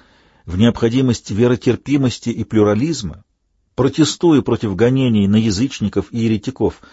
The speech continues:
которые начинались в Римской империи. Он считал, что лишь в дискуссиях мы сможем открыть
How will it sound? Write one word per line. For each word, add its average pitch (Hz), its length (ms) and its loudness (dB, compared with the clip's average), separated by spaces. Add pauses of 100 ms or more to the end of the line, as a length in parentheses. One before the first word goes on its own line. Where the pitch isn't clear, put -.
(400)
которые 95 320 0
начинались 101 600 -4
в 98 80 -4
Римской 101 300 -2
империи. 80 420 -6 (920)
Он 127 160 0
считал, 123 320 0
что - 160 -4
лишь 135 180 0
в 98 80 -6
дискуссиях - 840 -2
мы 101 100 -2
сможем 120 360 0
открыть 117 380 -4